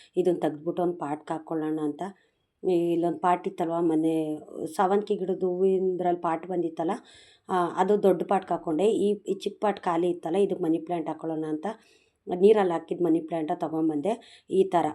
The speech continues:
ನಾವು ಒಂದೇ ಸೈಡ್ ಹಾಕೋಬಾರ್ದು, ಒಂದೇ ಸೈಡ್ ಹಾಕೊಂಡ್ರೆ ಒಂದೇ ಸೈಡ್ ಬೆಳೆಯುತ್ತೆ,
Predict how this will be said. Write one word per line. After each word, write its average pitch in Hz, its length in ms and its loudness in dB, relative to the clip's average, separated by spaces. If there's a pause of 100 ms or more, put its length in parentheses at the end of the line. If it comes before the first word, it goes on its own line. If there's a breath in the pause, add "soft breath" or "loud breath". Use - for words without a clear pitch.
(120)
ನಾವು 190 160 4
ಒಂದೇ 220 340 4
ಸೈಡ್ 233 220 2
ಹಾಕೋಬಾರ್ದು, 175 440 2
ಒಂದೇ 196 220 4
ಸೈಡ್ 208 220 -2
ಹಾಕೊಂಡ್ರೆ 180 300 0
ಒಂದೇ 180 340 2
ಸೈಡ್ 185 300 -4
ಬೆಳೆಯುತ್ತೆ, 175 800 -2